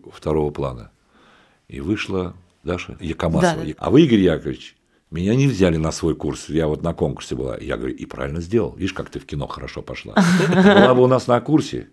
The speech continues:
Speaker 1: и фига с два бы, что было у тебя».
Speaker 2: А как происходит с теми ребятами, которые вот в топе, вот поступают
Speaker 1: На расхват,
Speaker 2: и-
Speaker 1: да?
Speaker 2: Да, вот поступают они все в пять вузов, вот и все пять вузов
Speaker 1: Вот,
Speaker 2: их
Speaker 1: э,
Speaker 2: хотят.
Speaker 1: знаешь, я считаю, что честно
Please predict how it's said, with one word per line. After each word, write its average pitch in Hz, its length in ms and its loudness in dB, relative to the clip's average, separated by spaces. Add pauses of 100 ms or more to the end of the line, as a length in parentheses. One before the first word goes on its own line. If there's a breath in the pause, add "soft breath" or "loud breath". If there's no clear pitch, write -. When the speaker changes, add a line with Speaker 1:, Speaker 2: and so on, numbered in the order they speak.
Speaker 1:
и 104 140 -6
фига 120 260 2
с 92 60 2
два 110 220 6
бы, 95 100 4
что - 180 -2
было 82 240 4
у 78 60 0
тебя». 73 260 -6
Speaker 2:
А - 60 0
как 247 180 2
происходит 269 460 6
с - 60 0
теми 214 260 6
ребятами, 185 920 6
которые 175 600 4 (400 loud breath)
вот 160 180 2
в - 140 -2
топе, 151 540 2 (160)
вот 160 220 -2
поступают 247 480 2
Speaker 1:
На 220 60 4
расхват, 190 180 4
Speaker 2:
и- 143 40 -2
Speaker 1:
да? 202 60 8
Speaker 2:
Да, 190 140 10
вот 165 160 0
поступают 254 440 4
они 208 140 6
все 180 260 6
в - 260 -8
пять 170 240 4
вузов, 165 280 4 (100)
вот 196 180 0
и 208 60 0
все - 240 4
пять 175 200 0
вузов 185 220 4
Speaker 1:
Вот, 180 220 4
Speaker 2:
их - 40 -2
Speaker 1:
э, 101 240 8
Speaker 2:
хотят. 90 200 6
Speaker 1:
знаешь, 131 200 2
я 98 120 4
считаю, 76 360 -2
что - 220 -8
честно 92 520 -6